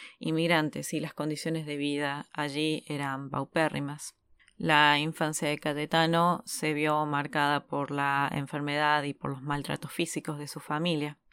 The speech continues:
Eh, antes de siquiera cumplir un año estuvo al borde de la muerte varias veces a causa de una enteritis, y según las fuentes, eh, ambos de sus padres eran alcohólicos, y también su hermano mayor Antonio.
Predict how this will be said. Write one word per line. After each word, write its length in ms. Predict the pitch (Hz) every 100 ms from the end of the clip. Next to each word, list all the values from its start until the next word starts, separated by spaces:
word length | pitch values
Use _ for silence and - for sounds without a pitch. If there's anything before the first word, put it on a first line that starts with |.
| _ _ -
Eh, 180 | 147 143
antes 380 | 156 151 156 143
de 320 | 143 139 143
siquiera 380 | - 143 151 147
cumplir 320 | 147 139 147
un 100 | 156
año 220 | 190 180
estuvo 280 | 147 - 151
al 120 | 147
borde 240 | 143 147 143
de 100 | 143
la 80 | 143
muerte 360 | 156 160 156
varias 280 | 143 143 147
veces 320 | 165 - 147
a 80 | 143
causa 400 | - 143 - 143
de 80 | 147
una 160 | 143
enteritis, 800 | 143 139 151 160 - 180 - - _ _ _ _
y 300 | 165 160 160
según 360 | 165 165 180
las 140 | 180 185
fuentes, 600 | 190 180 180 185 190 - - _ -
eh, 380 | 165 160 151 -
ambos 400 | 220 226 165 165
de 100 | 156
sus 140 | 160 165
padres 420 | 165 151 151 147
eran 220 | 151 147
alcohólicos, 720 | 151 156 170 151 - 185 - - _ _ _ - _ _
y 180 | 165 156
también 320 | 156 156 156
su 100 | -
hermano 280 | 147 151 147
mayor 340 | 147 147 147
Antonio. 560 | 147 156 175 160 165